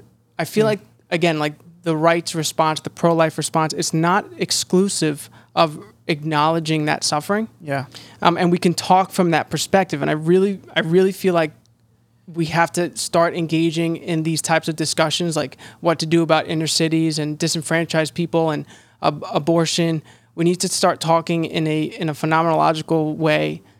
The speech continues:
Speaker 1: that shows that from the woman's perspective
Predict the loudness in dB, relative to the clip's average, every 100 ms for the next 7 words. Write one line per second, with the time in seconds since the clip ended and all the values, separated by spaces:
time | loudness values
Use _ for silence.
0 | _ _ -2 0 0 2 2 2 0 0
1 | 0 -2 _ _ _ _ _ _ _ _
2 | -2 2 4 4 2 4 2 2 0 -2
3 | 0 0 0 -4 -10 -12 -20